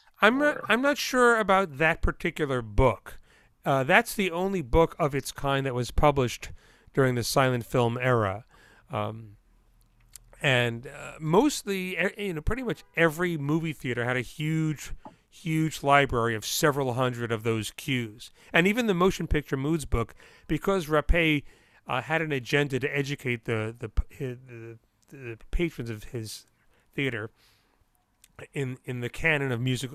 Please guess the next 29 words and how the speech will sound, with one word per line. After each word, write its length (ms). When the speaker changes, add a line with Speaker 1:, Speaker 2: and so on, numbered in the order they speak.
Speaker 1:
of, 340
uh, 200
classical 500
music. 380
There's 140
a 60
lot 420
more 220
classical 540
music 420
in 340
the, 160
that 320
book 380
than 120
there 180
are 180
mood 340
cues. 480
Uh, 120
but 140
that 80
was 160
just 220
his 160
agenda. 520
But, 160
you 100
know, 160